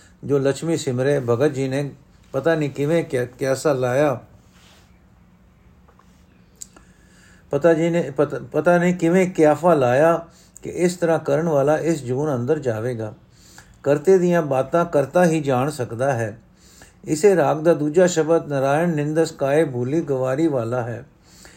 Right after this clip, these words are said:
ਇਉਂ ਜਾਪਦਾ ਹੈ ਕਿ ਸਾਡੇ ਵੀਰ ਨੇ ਭਗਤਾਂ ਦੀ ਬਾਣੀ ਦੇ ਵਿਰੁੱਧ ਕੁਝ ਨਾ ਕੁਝ ਲਿਖਣ ਦੀ ਸਹੁੰ ਖਾਧੀ ਹੋਈ ਹੈ। ਕਈ ਬਾ-,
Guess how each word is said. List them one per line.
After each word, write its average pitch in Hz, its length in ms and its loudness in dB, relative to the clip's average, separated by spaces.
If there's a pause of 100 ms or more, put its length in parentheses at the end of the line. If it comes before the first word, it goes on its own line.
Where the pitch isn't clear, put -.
(200)
ਇਉਂ 185 180 0
ਜਾਪਦਾ 147 440 2
ਹੈ 170 160 6
ਕਿ 175 140 -2
ਸਾਡੇ 135 320 0
ਵੀਰ 147 280 0
ਨੇ 165 300 0 (680)
ਭਗਤਾਂ 127 320 0
ਦੀ 156 100 0
ਬਾਣੀ 143 340 0
ਦੇ 160 140 2
ਵਿਰੁੱਧ 151 300 0
ਕੁਝ 175 240 2
ਨਾ 156 160 0
ਕੁਝ 151 260 -4
ਲਿਖਣ 147 380 -4
ਦੀ 147 220 -4 (340)
ਸਹੁੰ 170 300 0
ਖਾਧੀ 135 340 0
ਹੋਈ 123 320 -2
ਹੈ। 107 180 -8 (760)
ਕਈ 170 200 6
ਬਾ-, 147 320 2